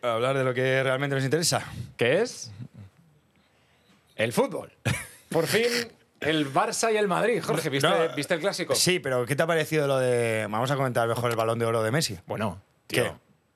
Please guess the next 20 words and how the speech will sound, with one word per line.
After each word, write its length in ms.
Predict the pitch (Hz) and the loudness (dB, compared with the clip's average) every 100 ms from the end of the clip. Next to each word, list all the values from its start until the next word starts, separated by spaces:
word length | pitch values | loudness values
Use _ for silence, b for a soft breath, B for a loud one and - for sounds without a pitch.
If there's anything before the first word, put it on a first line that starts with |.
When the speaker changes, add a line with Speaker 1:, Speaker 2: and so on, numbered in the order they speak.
| - | -2
Speaker 1:
Tú 140 | 127 | 0
porque 220 | 127 139 | 2 0
eres 420 | 139 147 135 127 120 | 0 0 0 0 -2
pro 180 | 123 | -4
Messi, 320 | 117 147 - 101 | -2 -2 -2 -2
pero 440 | 110 104 95 92 - _ _ B B B B B | -2 -2 -2 -6 -12 _ _ B B B B B
le 100 | - | -2
han 60 | 135 | 0
dado 100 | 151 | 0
un 60 | 156 | 0
Balón 280 | 147 151 | 0 0
de 80 | 156 | 2
Oro 140 | 151 170 | 2 2
por 100 | 151 | 0
una 80 | |
temporada 360 | 147 143 147 165 | 0 0 0 0
que 60 | 139 | -2
ha 40 | |
hecho 160 | 135 170 | -2 -2
s-, 200 | - | -2